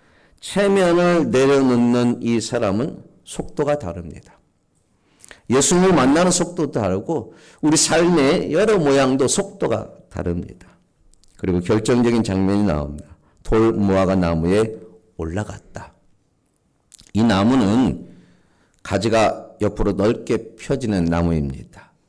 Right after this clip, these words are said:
줄기가 거칠고 울퉁불퉁합니다. 그래서 어린 아이들도 쉽게 이 나무를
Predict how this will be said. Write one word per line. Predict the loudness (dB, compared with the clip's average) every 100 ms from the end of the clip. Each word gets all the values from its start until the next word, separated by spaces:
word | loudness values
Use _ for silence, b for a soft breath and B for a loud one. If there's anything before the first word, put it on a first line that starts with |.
| _
줄기가 | -4 -2 0 0 0
거칠고 | 0 -4 -4 -2 0 -2 -8 -8
울퉁불퉁합니다. | -6 -4 -4 -4 -4 -6 -4 -8 -10 -16 -20 _ b b -4
그래서 | 0 2 4
어린 | 4 4 4
아이들도 | 4 4 2 2
쉽게 | 0 -2 -4 -2 0
이 | 2 2
나무를 | 2 2 2 0